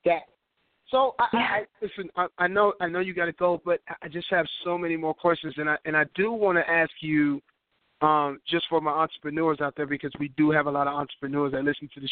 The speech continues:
Speaker 1: show, a lot of small business owners, a lot of doers, a lot of doers listen to K R P Radio Show.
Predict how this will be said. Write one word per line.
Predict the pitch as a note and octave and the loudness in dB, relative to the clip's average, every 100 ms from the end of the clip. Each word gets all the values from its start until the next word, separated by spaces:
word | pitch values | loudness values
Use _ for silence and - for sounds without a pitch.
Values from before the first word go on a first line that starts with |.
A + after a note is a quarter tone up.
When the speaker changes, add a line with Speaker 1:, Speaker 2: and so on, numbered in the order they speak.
| - | 2
Speaker 1:
show, | D#3 D3+ | 4 2
a | C#3+ | 0
lot | D3 | -2
of | C#3 - | -4 -6
small | D3+ C#3+ | -4 -4
business | C#3 C#3+ C3 - | -4 -8 -8 -2
owners, | D3 C#3 C#3 - _ _ - | 0 0 -6 -14 _ _ 2
a | |
lot | D#3+ F3 | 4 4
of | D#3+ - | 0 -4
doers, | E3 E3 C#3+ D3 - - _ _ _ _ | -2 -2 -2 -8 -20 -20 _ _ _ _
a | C#3 C#3 | 0 2
lot | D3 D#3 | 2 0
of | D3 | -2
doers | D#3 D3+ C3+ | 0 0 -2
listen | C#3+ - C#3 - | -8 -14 -18 -10
to | C3+ B2+ | -10 -2
K | C#3+ | 2
R | C#3 C3+ | 2 0
P | C3+ | -2
Radio | C#3 C#3 C3+ C3 - | 0 2 2 -2 -4
Show. | C3+ C3+ | -6 -8